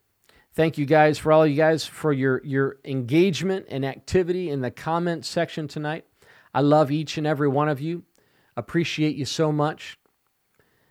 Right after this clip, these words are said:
Again, we're celebrating. We're getting really, we're so close to, to eclipsing the ten thousand soul mark that, that I can't wait. It's, it's coming. It, it could be here any day. We're that close.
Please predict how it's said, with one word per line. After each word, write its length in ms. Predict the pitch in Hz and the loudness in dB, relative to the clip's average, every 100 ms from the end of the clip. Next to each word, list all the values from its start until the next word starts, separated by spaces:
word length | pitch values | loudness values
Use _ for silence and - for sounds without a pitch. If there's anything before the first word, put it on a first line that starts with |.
| _ - | _ -8
Again, 340 | 127 165 160 | 0 2 4
we're 120 | 147 | 2
celebrating. 640 | 147 175 170 143 151 139 | 2 2 2 4 2 0
We're 100 | 131 | -2
getting 480 | 147 151 143 127 117 | 0 0 0 -2 -4
really, 320 | 143 175 170 | 2 4 4
we're 240 | 156 156 135 | 4 4 4
so 380 | - - 190 185 | -2 0 4 4
close 640 | - 190 147 - - - _ _ _ _ - | 4 4 4 2 -14 -16 _ _ _ _ -2
to, 360 | 175 143 131 - _ | 4 4 2 -4 _
to 180 | - 127 | -2 0
eclipsing 560 | 113 - 185 185 180 160 | 0 0 0 0 -2 -2
the 100 | 139 | -2
ten 300 | 160 170 160 | -2 -6 -4
thousand 440 | 151 165 - 143 | -4 -4 -6 -10
soul 380 | - - 160 151 | -10 -6 -4 -2
mark 480 | 135 113 104 _ _ _ _ _ _ | -2 -4 -6 _ _ _ _ _ _
that, 240 | - 123 120 | -2 -2 0
that 160 | 143 135 | 0 0
I 80 | |
can't 340 | 123 - 170 139 | 0 -4 -4 -2
wait. 300 | 143 127 104 | 0 0 -4
It's, 180 | 127 - | -10 -10
it's 240 | - 131 | -12 -12
coming. 560 | - - 180 185 196 208 _ _ _ - | -10 0 2 2 -2 -6 _ _ _ -4
It, 180 | 147 | -4
it 140 | - 139 | -2 0
could 220 | 180 143 | 0 2
be 160 | 175 180 | 0 0
here 340 | 170 175 - _ - | 2 0 -2 _ -2
any 280 | 185 220 | 0 2
day. 420 | 180 160 113 - _ _ _ - | 2 2 0 -8 _ _ _ 0
We're 100 | 139 | 6
that 240 | 156 170 | 6 6
close. 600 | - 170 147 151 - - | 2 0 0 0 -6 -14